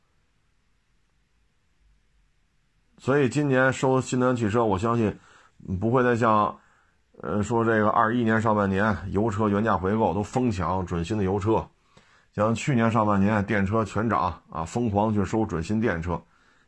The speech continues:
今年应该不会了。今年说能活到今年的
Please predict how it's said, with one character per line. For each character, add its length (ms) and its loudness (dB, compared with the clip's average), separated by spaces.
今 160 -2
年 320 0
应 120 0
该 140 2
不 180 -2
会 140 -2
了。 200 -8
今 220 2
年 380 4
说 140 0
能 160 2
活 280 0
到 80 4
今 200 -2
年 240 0
的 180 -2